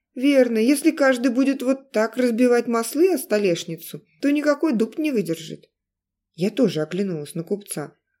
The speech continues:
Тот деловито высосал мозг из раздробленного масла, отбросил его в сторону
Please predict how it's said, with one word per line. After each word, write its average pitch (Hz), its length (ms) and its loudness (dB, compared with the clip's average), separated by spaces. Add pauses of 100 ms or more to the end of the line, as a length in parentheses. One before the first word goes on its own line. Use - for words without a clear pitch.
Тот 226 220 2
деловито 185 540 -2
высосал 165 500 -4
мозг 151 460 -10
из 240 160 -2
раздробленного 220 840 -2
масла, 180 580 -6 (180)
отбросил 214 520 2
его 160 240 -4
в - 40 -16
сторону 277 560 -2